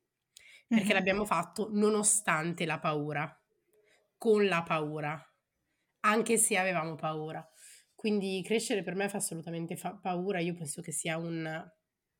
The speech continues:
Speaker 1: un processo che non finisce mai. Anche guardando i miei genitori o delle persone più adulte, vedo che tutti siamo,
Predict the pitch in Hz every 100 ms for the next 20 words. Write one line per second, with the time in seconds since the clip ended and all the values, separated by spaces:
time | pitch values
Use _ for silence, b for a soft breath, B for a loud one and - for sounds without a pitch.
0 | _ _ - - 175 202 208 208 233 185
1 | 170 165 175 175 - 185 170 156 165 202
2 | 254 b b b b b 170 175 180 180
3 | 170 175 175 165 170 165 165 185 185 185
4 | 185 175 160 156 156 - 175 170 160 156
5 | 170 170 165 160 - - 180 - 175 180
6 | 165 170 170